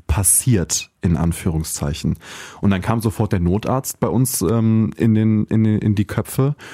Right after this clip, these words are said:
Und dann haben wir nachgefragt, ein bisschen diskutiert, weil es hieß, ja, mit Blaulicht und dann mit, ähm, mit Datenschutz. Und da hab ich gesagt, Moment, Leute, ich bin in der Feuerwehr, ich weiß, wann ich im Weg stehe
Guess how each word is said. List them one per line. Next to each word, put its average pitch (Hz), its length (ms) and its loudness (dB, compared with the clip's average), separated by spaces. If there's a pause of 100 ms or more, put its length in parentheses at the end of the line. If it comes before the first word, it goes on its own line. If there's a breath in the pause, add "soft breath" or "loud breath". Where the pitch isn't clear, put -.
(220 loud breath)
Und 110 120 2
dann 90 80 2
haben 85 100 2
wir 82 60 2
nachgefragt, 92 760 -2
ein 104 40 2
bisschen 95 220 0
diskutiert, 95 460 -2
weil 104 80 2
es 98 100 -4
hieß, - 200 -2
ja, 98 200 2
mit 107 160 2
Blaulicht 107 580 0
und 101 340 0 (100)
dann 101 260 2
mit, - 400 -2
ähm, 90 320 2 (320 loud breath)
mit 113 180 -2
Datenschutz. 110 560 -2
Und - 40 -12
da 101 40 2
hab 101 80 0
ich 98 80 -4
gesagt, 98 220 0
Moment, 107 240 2
Leute, 92 180 0
ich 90 80 -6
bin 98 100 2
in 98 60 2
der 90 100 2
Feuerwehr, 107 420 0
ich 95 100 -4
weiß, 90 260 -2
wann 92 120 2
ich 98 120 -2
im 90 160 4
Weg 92 220 0
stehe 131 500 2